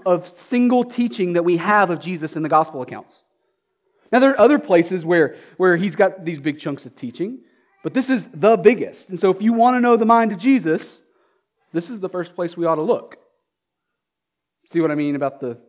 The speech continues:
King's Manifesto? And so we're gonna repeat this theme over and over and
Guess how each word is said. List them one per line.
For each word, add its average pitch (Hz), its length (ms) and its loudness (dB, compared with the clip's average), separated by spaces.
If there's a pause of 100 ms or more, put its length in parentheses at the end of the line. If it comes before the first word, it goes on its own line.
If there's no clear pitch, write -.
(100)
King's 139 360 -6
Manifesto? 139 600 -10 (2250)
And 160 80 -12
so 226 80 0
we're 277 180 2
gonna 233 240 2 (600)
repeat 220 480 -4
this 170 200 -4
theme 160 360 0 (460)
over 190 460 4
and 160 240 -2
over 170 420 2
and 151 400 -4